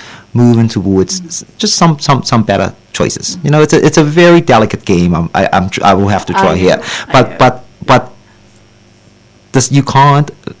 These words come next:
Speaker 1: you, you cannot deny what the statistics are showing.
Speaker 2: Yeah.
Speaker 1: I mean, you know, that means one of four of us sitting in the room has
Speaker 2: Mm.
Speaker 1: diabetes. You know,
Speaker 2: Yeah.
Speaker 1: um, you,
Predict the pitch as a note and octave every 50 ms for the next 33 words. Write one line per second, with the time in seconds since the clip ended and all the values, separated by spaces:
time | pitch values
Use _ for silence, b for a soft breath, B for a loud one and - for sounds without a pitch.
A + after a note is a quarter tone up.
0 | _ _ _ _ _ _ - F2+ G#2+ B2 - - B2+ A#2+ - - C#3+ C3+ C3+ C3+
1 | - - A2+ A2 G#2 A2 A2 G#2 F2+ - - - G#2+ - _ _ _ _ _ -
2 | G2 F#2 G2 - - G2+ - - F#3 - - - - A2 - - - - - -
3 | - - D3 C#3 - - - _ _ - - G#2 G#2 G2+ - - - - - -
4 | A#2 A2 G#2+ G#2+ A2 A2+ B2 B2 A#2 A2 C3 D3 D3 C#3 - - D3 D3 - A#2+
5 | - - - - B2+ A#2+ - A2+ G#2+ G#2 G#2+ G#2+ G#2+ G2+ G#2 G2+ - - - -
6 | - _ _ _ _ _ _ - F#3 D#3 - - _ _ _ _ _ _ _ _
7 | - G2+ G2 F#2 F#2 - - - - - - - - - - - B2 B B B
8 | B B B B - - A2+ A2+ A2 A2 G#2+ G#2 - - - - D2 -